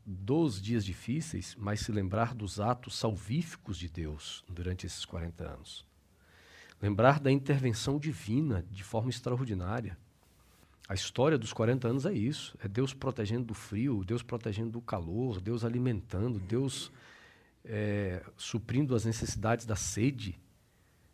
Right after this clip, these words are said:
Deus, em alguns momentos, até mesmo o povo reclamou, "Não aguento mais comer maná, é, já enjoei dessa comida", e Deus disse assim, "Então tá bom, então vou colocar carne pra vocês." É, ou seja, é necessário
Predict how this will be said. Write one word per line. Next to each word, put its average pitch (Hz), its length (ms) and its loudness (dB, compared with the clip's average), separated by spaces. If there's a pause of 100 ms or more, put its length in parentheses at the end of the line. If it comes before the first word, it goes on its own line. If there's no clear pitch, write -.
(180)
Deus, 143 440 6
em 131 100 6
alguns 131 320 4
momentos, 135 340 4
até 170 220 4
mesmo 190 180 6
o 196 40 -8
povo 185 180 6
reclamou, 175 420 8
"Não 180 80 8
aguento 160 300 6
mais 180 180 8
comer 190 200 6
maná, 147 640 8 (500)
é, 127 280 2
já 139 160 8
enjoei 170 340 10
dessa 185 260 6
comida", 165 540 8
e 135 40 4
Deus 139 180 6
disse 139 140 2
assim, 135 80 2
"Então 170 140 0
tá 330 140 2
bom, 294 160 4
então 214 160 2
vou 170 120 2
colocar 214 320 2
carne 196 260 4
pra 190 160 4
vocês." 170 640 2 (1200)
É, 139 560 12
ou 175 120 8
seja, 123 420 8 (1500)
é 156 140 12
necessário 147 840 10